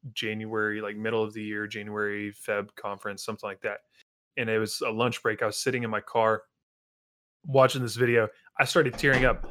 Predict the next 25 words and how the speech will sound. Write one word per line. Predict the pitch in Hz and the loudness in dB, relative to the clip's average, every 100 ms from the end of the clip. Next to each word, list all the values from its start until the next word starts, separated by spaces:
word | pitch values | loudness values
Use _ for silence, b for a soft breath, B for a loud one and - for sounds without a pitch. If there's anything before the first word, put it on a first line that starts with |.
| B | B
I | - | 2
was | 143 | 6
like, | 147 139 | 6 6
"This | 160 - | 2 2
is | |
the | 147 | -2
stupidest | 123 - 180 165 - | -2 6 6 6 2
thing. | - 156 | 4 4
Why | 143 | 4
am | 165 | 6
I | 165 | 6
tearing | 160 160 151 151 | 6 4 6 6
up | 143 139 b b - | 6 4 b b 2
over | 143 143 | 6 6
a | |
yoga | 120 147 190 160 | 6 8 8 8
video?" | 131 123 123 120 113 _ _ _ _ - | 4 2 4 2 0 _ _ _ _ -10
And | - | 4
so | 147 | 6
I | |
texted | 139 160 - | 8 6 6
Elizabeth. | 147 147 143 | 6 6 8
I | 139 | 6
was | 135 | 6
like, | 131 131 | 4 -2